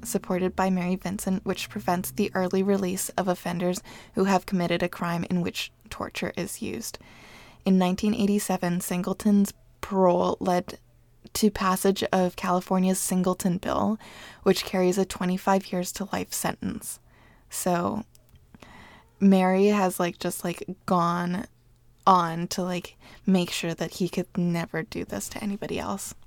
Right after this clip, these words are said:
So the leniency of the legal system shocked and outraged many. Right before Singleton's parole ended, Donald Stahl, the Stanislaus County prosecutor at Singleton's trial, said,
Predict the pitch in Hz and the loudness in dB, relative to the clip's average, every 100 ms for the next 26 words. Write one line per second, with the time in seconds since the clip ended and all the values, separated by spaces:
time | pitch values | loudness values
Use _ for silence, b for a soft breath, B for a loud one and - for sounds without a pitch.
0 | - - - 220 226 214 208 - 214 220 | -20 -20 -6 8 12 12 12 8 12 12
1 | 214 208 226 254 - 269 254 - 196 202 | 12 12 12 10 8 6 8 8 8 8
2 | 190 180 185 190 180 - 185 180 180 - | 10 8 6 4 0 2 2 4 2 0
3 | - 185 175 - 196 - 180 - 175 - | 0 4 4 4 2 4 2 2 0 -2
4 | - 160 - 196 208 B B B B 185 | -2 -2 -2 -4 -6 B B B B 8
5 | 196 208 226 - 208 208 190 185 185 208 | 10 10 6 8 6 6 4 2 4 4
6 | 202 - - 185 180 196 180 180 185 - | 4 2 0 2 2 2 0 2 2 0
7 | 381 _ - 185 185 190 208 - - - | -12 _ 2 4 6 6 4 0 -12 -6
8 | - - 180 92 196 B B B - - | -2 4 6 6 4 B B B -2 6
9 | 185 180 - - - 196 180 190 196 202 | 8 8 6 2 2 4 6 6 6 4
10 | - - - - - - 190 196 208 - | 0 -6 -8 -20 -12 2 2 6 4 4
11 | 190 185 208 - 180 180 - - 190 185 | -2 -2 -4 -2 2 2 2 -2 0 2
12 | 190 - 202 - 185 175 175 - 175 170 | 2 4 4 4 4 4 4 2 0 0